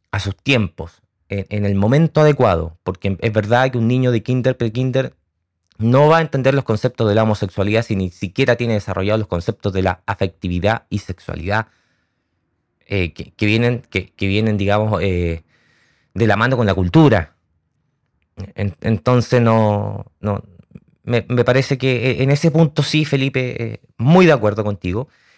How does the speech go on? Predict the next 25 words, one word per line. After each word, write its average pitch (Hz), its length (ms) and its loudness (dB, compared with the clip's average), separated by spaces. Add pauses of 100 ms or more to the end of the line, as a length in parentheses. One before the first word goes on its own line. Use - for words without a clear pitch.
(120)
Y 101 80 -6
también 160 300 4
destacar 131 680 -2
que 117 120 -4
Fe-, - 240 -4
a 113 140 0
Felipe 127 480 2
Muñoz 127 360 4
nos 120 160 2
cuenta 135 240 -4
en 131 60 -2
el 123 140 -2
podcast - 540 -2
que 107 120 0
lo 110 60 2
invitaron 113 500 2
de 131 80 0
la 120 100 2
comuna 123 340 0
de 120 120 2
La 110 60 0
Estrella 120 720 2
a 120 100 0
la 117 260 0
inauguración 127 1200 0